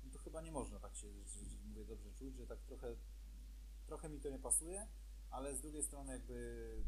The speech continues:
da się to na, na talerzu ułożyć, więc ciekawe jak to faktycznie wygląda, że w sumie warzyw jest dużo, to witamin powinno być sporo. No i tak sobie pomyślałem, że okej, sobie sprawdzę przez jakiś czas, jakbym się czuł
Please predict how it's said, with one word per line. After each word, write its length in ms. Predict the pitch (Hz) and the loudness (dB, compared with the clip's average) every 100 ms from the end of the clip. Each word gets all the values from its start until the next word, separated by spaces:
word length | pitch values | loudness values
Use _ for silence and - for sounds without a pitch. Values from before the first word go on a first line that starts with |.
| - - | 4 2
da 140 | 113 131 | 4 2
się 140 | 165 | 2
to 200 | 165 156 | 0 0
na, 160 | 151 147 | -2 -2
na 200 | 147 143 | -2 0
talerzu 420 | 143 143 139 143 | 0 0 0 0
ułożyć, 380 | 135 131 131 120 | 0 0 0 -2
więc 200 | 120 117 | 0 -2
ciekawe 340 | 131 - 117 | -2 -2 -2
jak 100 | 117 | -2
to 80 | - | -4
faktycznie 420 | - - 131 - - | -6 -4 -4 2 4
wygląda, 440 | - 120 135 127 | 4 2 2 0
że 280 | 113 110 - - - - - - | 0 0 0 -2 -4 -6 -6 -4
w 40 | |
sumie 280 | 127 120 110 | -2 -2 0
warzyw 300 | 113 117 113 | 0 0 -2
jest 140 | 110 | -4
dużo, 220 | 107 110 123 | -4 -4 -4
to 100 | 104 | -4
witamin 380 | - 110 107 | -2 -2 -2
powinno 340 | 101 101 107 104 | -4 -4 -4 -2
być 160 | 101 | 2
sporo. 320 | - 113 123 139 - - - - - - - - - - - - - - - - | 2 2 -2 -2 -4 -6 -6 -6 -6 -6 -6 -6 -6 -6 -4 -6 -6 -6 -6 -4
No 100 | 143 | -2
i 40 | 196 | 0
tak 140 | - | 2
sobie 140 | 170 | 2
pomyślałem, 340 | 151 151 147 139 | 2 2 2 2
że 60 | |
okej, 300 | 156 139 143 | 2 2 6
sobie 180 | - 123 | 6 4
sprawdzę 300 | - 127 120 | 0 0 0
przez 140 | 123 117 | 0 0
jakiś 260 | - 113 | -2 -2
czas, 200 | 123 117 | 4 6
jakbym 440 | 120 - 117 113 107 | 6 2 -2 -2 -2
się 120 | 120 | -2
czuł 320 | - 120 | -2 -2